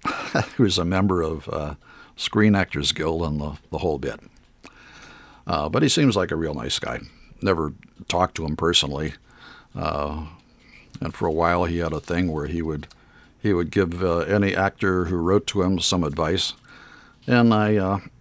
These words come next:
<clears throat> I told him about what I was doing. Uh, I've, I've, I'm auditioning for a company, for an outfit called A C X, and they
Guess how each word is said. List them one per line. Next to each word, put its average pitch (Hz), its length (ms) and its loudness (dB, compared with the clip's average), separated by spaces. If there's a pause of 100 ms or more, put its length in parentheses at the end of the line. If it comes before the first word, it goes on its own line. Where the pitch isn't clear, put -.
(220)
<clears throat> - 600 -6
I 123 100 4
told 110 240 4
him 104 100 6
about 85 340 0
what 85 140 2
I 85 80 2
was 82 240 0
doing. 95 560 0
Uh, 80 340 -2
I've, 80 240 -4 (680)
I've, 90 260 0 (180)
I'm 82 400 0
auditioning 95 720 4
for 95 320 2
a 87 160 0
company, 104 540 2 (760)
for 92 420 2
an 92 140 0
outfit 107 400 2
called 85 280 0
A 110 140 4
C 107 280 2
X, 87 420 0
and 87 220 0
they 92 240 0